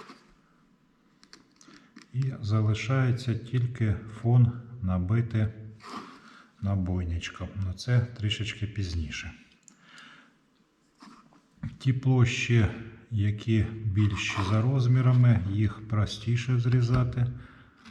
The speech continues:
Ми по контуру підрізаємо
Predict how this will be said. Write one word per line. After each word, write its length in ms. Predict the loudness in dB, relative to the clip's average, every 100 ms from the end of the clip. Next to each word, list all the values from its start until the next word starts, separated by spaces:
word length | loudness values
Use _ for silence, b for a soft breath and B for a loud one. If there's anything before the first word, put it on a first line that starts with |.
| B -20 -20 -20 _ -2
Ми 340 | 2 4 2 -4 -16 -10 -6
по 60 |
контуру 600 | -6 0 2 2 0 -2
підрізаємо 1040 | -2 -2 0 2 2 4 4 6 6 4